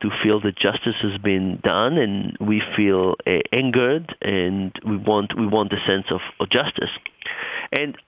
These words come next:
I'm not saying that this is a bad thing to have, but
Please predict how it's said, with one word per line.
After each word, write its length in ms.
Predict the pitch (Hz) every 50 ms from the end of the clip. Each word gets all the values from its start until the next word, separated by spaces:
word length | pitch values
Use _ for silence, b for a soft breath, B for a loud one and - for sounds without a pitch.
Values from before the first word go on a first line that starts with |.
| _ _ _ -
I'm 220 | 139 143 156 170
not 140 | 202 - - -
saying 160 | 170 156 135
that 120 | 120 110 -
this 140 | 110 113 -
is 120 | 117 107 107
a 60 | 98
bad 280 | 90 95 90 90 -
thing 200 | - - 95 98 -
to 80 | - 117
have, 300 | 123 196 196 - - - - - _ _ _ _ _ _ _ _ _ -
but 260 | 110 123 123 -